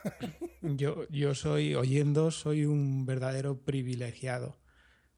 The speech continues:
Speaker 2: La verdad es que, igual que en León, son ciudades semigrandes, semipequeñas, León más pequeña incluso que Granada. Pero, bueno, aparte que lo que dice Jorge de, de los servicios estos de pago,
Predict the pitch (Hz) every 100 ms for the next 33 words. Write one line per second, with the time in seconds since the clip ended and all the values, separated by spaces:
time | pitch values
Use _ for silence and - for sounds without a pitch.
0 | - 143 131 120 - 127 113 113 117 123
1 | 147 131 139 147 151 139 127 135 131 131
2 | 127 - 135 143 139 139 143 139 - 139
3 | 135 135 135 131 131 127 147 156 147 151
4 | 147 139 139 147 143 135 127 131 139 -
5 | 131 135 131 123 127 - 127 127 123 131
6 | 139 143 - - - - - - - _
7 | _ - 151 135 127 123 120 143 143 117
8 | 131 - 135 135 139 151 139 123 123 127
9 | - 143 - 139 - 139 135 131 131 131
10 | - - _ _ 202 139 120 117 117 117
11 | 117 - 123 123 131 143 123 127 - 131
12 | 127 120 131 127 123 131